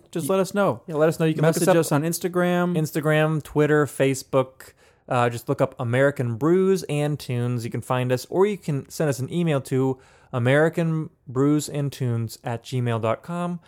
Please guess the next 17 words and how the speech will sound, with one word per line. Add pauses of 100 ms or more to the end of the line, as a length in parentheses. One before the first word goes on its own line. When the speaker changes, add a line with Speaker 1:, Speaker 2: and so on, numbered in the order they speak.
(160)
Speaker 1:
Yes.
Speaker 2:
Or
you
can
go
to
our
website, (160)
<laughs>
brews
and
tunes
podcast (340)
dot
com.
Speaker 1:
Dot
com.